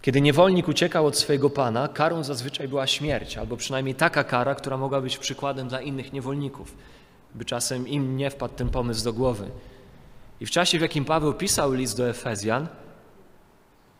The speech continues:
Paweł poznał i poprowadził do Chrystusa pewnego niewolnika, uciekiniera,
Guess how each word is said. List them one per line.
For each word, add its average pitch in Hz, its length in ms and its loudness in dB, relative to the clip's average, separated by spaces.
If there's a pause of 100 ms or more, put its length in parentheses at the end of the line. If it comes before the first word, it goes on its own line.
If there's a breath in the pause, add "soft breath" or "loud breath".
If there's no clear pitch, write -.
(180)
Paweł 139 280 0
poznał 165 560 0
i 147 100 -4
poprowadził 143 560 -4
do 135 120 -2
Chrystusa 139 640 -2
pewnego 135 420 -6
niewolnika, 135 680 -2
uciekiniera, 120 800 -2